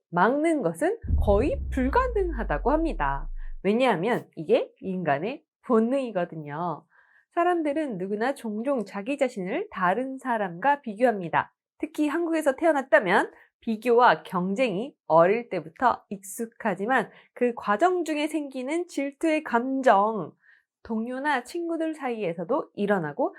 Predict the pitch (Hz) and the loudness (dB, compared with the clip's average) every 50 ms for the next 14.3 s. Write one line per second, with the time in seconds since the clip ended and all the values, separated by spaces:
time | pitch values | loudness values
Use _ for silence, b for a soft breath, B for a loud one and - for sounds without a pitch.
0 | B B _ - 415 427 427 415 415 403 392 359 330 311 302 302 285 247 226 214 | B B _ 0 2 2 4 4 2 2 0 -2 -2 -4 -4 -6 -6 -6 -4 -4
1 | 214 196 202 262 339 440 466 - _ _ - 359 330 294 285 - 185 165 170 214 | -4 -2 -2 0 0 -2 -2 -4 _ _ -2 -2 -2 -2 -2 -6 -8 -6 -6 -8
2 | 277 311 - _ _ 302 269 262 247 208 180 175 - 247 262 247 - 175 170 170 | -8 -10 -12 _ _ -10 -10 -8 -8 -8 -8 -4 -4 -4 -4 -4 -8 -14 -14 -14
3 | 165 165 165 143 127 - _ _ _ b b b b b b b b b - - | -12 -10 -8 -10 -10 -10 _ _ _ b b b b b b b b b 0 0
4 | 262 302 370 381 381 381 339 330 285 294 294 339 349 359 359 370 - 311 226 214 | 4 4 6 4 4 2 2 2 2 2 2 -2 -4 -4 -6 -6 -8 -6 -6 -4
5 | 233 311 320 247 - - - - - 427 427 415 427 427 403 370 302 277 294 320 | -2 0 0 -2 -2 -4 -8 -6 -4 -2 -2 0 0 2 2 2 0 0 -2 -2
6 | 330 330 _ _ - - 214 214 _ - 262 202 160 151 - - _ _ - 185 | -4 -8 _ _ -8 -8 -8 0 _ 6 6 6 6 0 -6 -12 _ _ 2 2
7 | 254 254 - - 370 370 330 - 240 233 277 339 403 480 B B B B B B | 2 2 -2 -4 -4 -4 -2 -4 -6 -4 -4 -4 -4 -4 B B B B B B
8 | 208 202 220 - _ _ _ _ 381 359 330 294 269 277 330 392 427 370 247 185 | -4 -4 -4 -6 _ _ _ _ 4 4 4 4 2 0 -2 0 0 0 2 2
9 | 165 185 220 269 349 427 427 381 370 370 403 440 403 - _ _ _ 240 220 269 | 2 2 2 4 4 4 4 4 2 0 0 -2 -6 -10 _ _ _ -4 -4 -2
10 | 277 320 330 330 320 285 269 247 - - 180 180 208 170 127 - - - - - | 0 2 2 2 6 6 6 6 6 2 4 6 6 6 6 4 -4 -12 -6 0
11 | 180 180 185 185 160 160 165 - _ - - - - 170 196 214 b b b b | 0 2 2 2 0 -4 -8 -10 _ -18 -8 -2 0 0 0 0 b b b b
12 | _ _ 160 180 208 220 - - 240 208 170 147 131 - - _ _ _ - 147 | _ _ 4 4 4 4 2 2 2 2 4 2 0 0 -4 _ _ _ -4 -4
13 | - - - 302 294 277 214 156 156 196 277 330 320 - - 247 220 226 220 - | -4 4 4 4 4 6 4 4 4 6 4 2 0 0 -4 -4 -4 -4 -6 -6
14 | 208 208 302 370 392 | -4 -2 -2 -2 -2